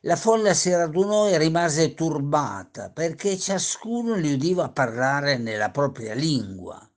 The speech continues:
Erano stupiti e fuori di sé per la meraviglia. Dicevano:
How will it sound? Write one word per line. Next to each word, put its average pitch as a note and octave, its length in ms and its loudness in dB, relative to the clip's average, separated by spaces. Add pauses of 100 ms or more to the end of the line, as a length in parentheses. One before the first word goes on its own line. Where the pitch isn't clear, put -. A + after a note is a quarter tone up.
(960)
Erano C3+ 440 0
stupiti A2+ 1200 -4
e C3 120 -12
fuori B2 480 -4
di A2+ 160 -8
sé C#3+ 360 -6 (380)
per C#3+ 240 -2
la B2+ 160 0
meraviglia. B2 1000 -2 (680)
Dicevano: G2+ 840 -6